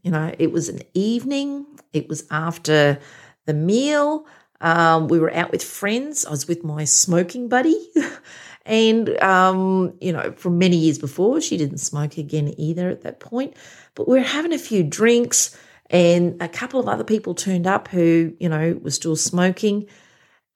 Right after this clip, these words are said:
and oh my gosh, you know, the environment, everything about it, you know, we were having a few drinks at the pub, and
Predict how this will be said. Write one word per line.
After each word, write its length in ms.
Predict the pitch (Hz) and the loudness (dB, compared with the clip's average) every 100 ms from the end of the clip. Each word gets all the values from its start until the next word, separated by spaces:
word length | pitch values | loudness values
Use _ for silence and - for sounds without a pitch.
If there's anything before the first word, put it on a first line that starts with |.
| _ | _
and 560 | 202 233 233 233 226 - _ _ _ _ _ _ - | 0 4 4 4 0 -6 _ _ _ _ _ _ -4
oh 120 | 285 | 0
my 180 | 285 269 | 2 2
gosh, 540 | 247 247 175 - - - | 4 4 4 0 -4 0
you 100 | 214 | 2
know, 200 | 190 190 | 4 2
the 240 | 196 220 | 0 0
environment, 720 | 226 208 208 226 277 254 170 - | 2 0 -4 -6 -4 0 0 2
everything 420 | 233 277 - 254 | -2 -2 -12 -16
about 440 | 208 - - - | -16 -10 -6 -4
it, 260 | 117 101 - | -2 -4 -6
you 240 | - - 110 | -4 -2 0
know, 180 | 202 208 | 0 0
we 100 | 208 | 0
were 60 | |
having 240 | 151 - - | -2 -6 -8
a 40 | |
few 180 | - - | -8 -10
drinks 520 | - - - - - | -8 -8 -8 -6 -4
at 100 | 220 | -6
the 60 | - | 0
pub, 240 | 233 233 - - - - _ _ _ _ _ _ | 0 0 -10 -18 -20 -20 _ _ _ _ _ _
and 400 | 262 277 269 - | 2 2 2 -2